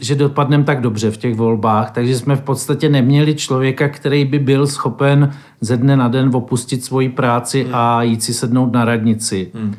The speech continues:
Speaker 1: Prostě neměli jsme toho bafuňáře,
Speaker 2: Hmm, hmm.
Speaker 1: takže jsme v-, velmi složitým manévrováním nakonec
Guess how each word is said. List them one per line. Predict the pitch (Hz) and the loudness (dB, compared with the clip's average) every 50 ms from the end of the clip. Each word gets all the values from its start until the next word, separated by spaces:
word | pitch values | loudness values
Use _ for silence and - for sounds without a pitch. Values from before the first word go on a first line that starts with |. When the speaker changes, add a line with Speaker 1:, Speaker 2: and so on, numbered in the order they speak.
| - - _ _ _ _ - - _ _ | -12 -20 _ _ _ _ -20 -20 _ _
Speaker 1:
Prostě | _ 110 110 107 - 139 | _ -6 -6 -2 0 2
neměli | 131 131 127 131 139 139 135 131 | 2 4 4 6 6 4 4 2
jsme | 135 - - 147 | 0 0 0 0
toho | - 143 139 143 | 0 0 0 0
bafuňáře, | 127 123 107 - - 131 127 123 123 127 127 127 127 131 123 127 123 120 | 0 -2 -2 -2 -2 0 2 2 2 2 0 0 0 0 0 0 -2 -4
Speaker 2:
Hmm, | 117 113 113 113 - - - 110 110 | -8 -12 -16 -18 -20 -18 -14 -10 -10
hmm. | 110 | -6
Speaker 1:
takže | 110 131 120 113 139 147 | -4 -4 0 0 0 0
jsme | 143 151 160 160 | 2 2 2 2
v-, | 139 123 117 - - - | 2 0 -4 -8 -8 -6
velmi | 120 131 135 135 139 147 160 160 | -2 0 2 4 4 4 4 4
složitým | 165 - - 147 143 131 151 151 - 180 170 160 | 2 0 2 2 2 2 0 0 0 2 4 4
manévrováním | 156 135 127 135 135 143 143 151 147 151 156 156 151 151 156 160 160 156 | 4 4 4 4 2 2 2 2 2 2 2 2 2 4 4 4 4 2
nakonec | 147 143 143 156 156 156 156 147 - - | 2 0 0 0 2 2 0 0 -4 -6